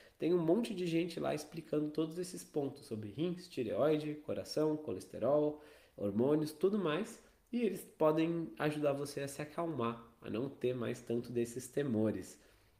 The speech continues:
Agora, se você tá preocupado com a saúde, o mais importante é lembrar que o sobrepeso e a obesidade, sim,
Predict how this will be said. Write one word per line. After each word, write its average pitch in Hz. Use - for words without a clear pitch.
Agora, 120
se -
você 175
tá 196
preocupado 170
com 143
a 135
saúde, 143
o 131
mais 156
importante 175
é 185
lembrar 180
que -
o 151
sobrepeso 160
e 214
a 190
obesidade, 160
sim, 226